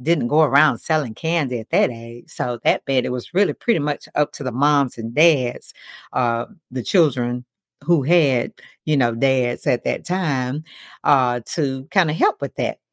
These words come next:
And in our case, we only had a mom, and it was me and my, uh, siblings.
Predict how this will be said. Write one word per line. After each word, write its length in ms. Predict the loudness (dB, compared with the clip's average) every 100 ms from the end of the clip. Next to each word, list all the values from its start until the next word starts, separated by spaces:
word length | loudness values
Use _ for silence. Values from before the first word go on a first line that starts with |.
| _ -2
And 220 | 0 2
in 100 | 2
our 160 | 2 2
case, 360 | 2 0 -2
we 200 | -4 0
only 240 | 0 0 0
had 140 | -2
a 40 | -2
mom, 600 | 0 2 0 0 -4 -10 _ -20 _
and 440 | -2 0 0 -2 -6
it 80 | -6
was 380 | -6 -8 -12 -14 -10
me 420 | -2 -2 -2 -4
and 260 | -4 -4 -2
my, 380 | -2 0 -2 -6
uh, 180 | -8 -8
siblings. 680 | -6 -4 -4 -4 -10 -14